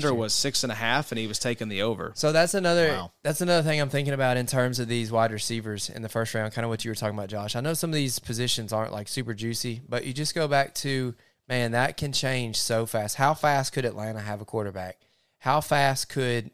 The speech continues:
Speaker 1: Tennessee really have a quarterback, even though that we know we did, they just took Willis? How fast could Detroit have a tur-, uh, quarterback? New Orleans.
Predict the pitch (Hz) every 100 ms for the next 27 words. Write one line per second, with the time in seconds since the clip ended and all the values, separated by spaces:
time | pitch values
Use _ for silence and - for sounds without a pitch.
0 | - 139 135 - 120 156 151 117 117 110
1 | 107 107 101 - 104 104 110 123 123 120
2 | 123 123 117 117 117 - 117 - 120 120
3 | 120 110 - 110 101 - - - - 120
4 | 127 123 - 123 117 - 156 160 131 113
5 | 107 107 - 120 107 104 - 120 107 104
6 | 95 95 110 117 123 156 143 98 92